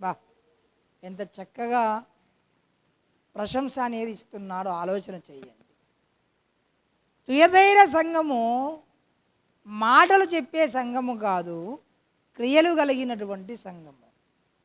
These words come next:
మనందరి తెలుసు, యాకోబు భక్తుడు ఏమంటాడంటే, "క్రియలు లేని విశ్వాసము మృతము." చాలామంది మాటలు కోటలు దాటుతాయి, కానీ అడుగు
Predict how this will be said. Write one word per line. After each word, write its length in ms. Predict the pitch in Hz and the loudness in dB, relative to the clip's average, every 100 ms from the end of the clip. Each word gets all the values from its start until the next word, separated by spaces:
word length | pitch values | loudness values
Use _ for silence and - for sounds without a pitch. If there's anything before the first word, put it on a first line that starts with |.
| _ _ _ _ _ _ _ _ _ _ 190 | _ _ _ _ _ _ _ _ _ _ -10
మనందరి 380 | 208 220 302 | -6 0 2
తెలుసు, 260 | 302 302 269 | 2 0 -2
యాకోబు 720 | 254 220 233 254 294 285 254 | -2 2 2 0 -8 -6 -8
భక్తుడు 220 | 240 240 | -10 -6
ఏమంటాడంటే, 1000 | 214 233 247 233 208 185 165 170 202 294 _ _ _ _ _ _ _ _ _ | -4 -4 -4 -4 -4 -4 -10 -14 -14 -14 _ _ _ _ _ _ _ _ _
"క్రియలు 420 | 247 269 349 415 | -2 6 10 10
లేని 400 | 403 381 370 359 | 8 6 4 2
విశ్వాసము 760 | 349 302 - 320 320 302 311 339 | -4 -4 -2 2 4 4 -2 -6
మృతము." 600 | 311 269 233 277 285 269 _ _ _ _ _ _ _ _ _ _ _ _ _ _ _ _ _ _ _ _ _ _ _ _ _ _ _ _ _ _ _ _ _ _ - | -4 -4 -2 -2 -2 -4 _ _ _ _ _ _ _ _ _ _ _ _ _ _ _ _ _ _ _ _ _ _ _ _ _ _ _ _ _ _ _ _ _ _ -2
చాలామంది 520 | 233 285 320 311 311 | 2 4 2 0 -4
మాటలు 580 | 294 226 233 285 311 320 | -2 2 4 4 2 -2
కోటలు 520 | 277 262 277 302 302 | -4 0 0 2 -2
దాటుతాయి, 500 | 233 226 262 240 202 - _ _ _ _ _ _ _ _ _ _ _ _ _ _ _ | 0 -2 -2 -6 -10 -12 _ _ _ _ _ _ _ _ _ _ _ _ _ _ _
కానీ 160 | 226 269 | -4 0
అడుగు 580 | 226 196 277 294 381 | 2 2 2 2 0